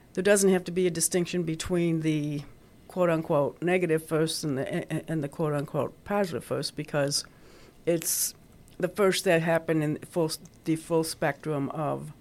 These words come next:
the way we approach our lives and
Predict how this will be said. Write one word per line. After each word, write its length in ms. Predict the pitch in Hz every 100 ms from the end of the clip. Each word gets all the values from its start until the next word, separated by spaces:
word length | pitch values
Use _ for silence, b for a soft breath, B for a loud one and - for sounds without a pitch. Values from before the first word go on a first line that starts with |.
| B B B B B -
the 80 | 175
way 240 | 160 160
we 320 | 156 156 151 143
approach 500 | - 165 135 - -
our 160 | 147 135
lives 640 | 175 156 143 147 - -
and 460 | 156 139 139 135